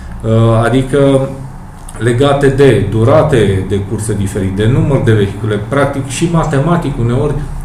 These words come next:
îți este foarte greu să sincronizezi, uh, orarele, să zic, a două, trei linii,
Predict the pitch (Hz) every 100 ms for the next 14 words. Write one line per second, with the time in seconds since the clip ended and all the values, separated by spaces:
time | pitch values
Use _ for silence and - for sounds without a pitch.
0 | - 131 139 135 - - 185 - 127 120
1 | 143 143 139 131 135 131 123 120 110 104
2 | 143 113 101 104 101 95 98 - - -
3 | 110 110 139 127 107 107 104 107 107 101
4 | 127 120 113 113 110 98 95 98 117 170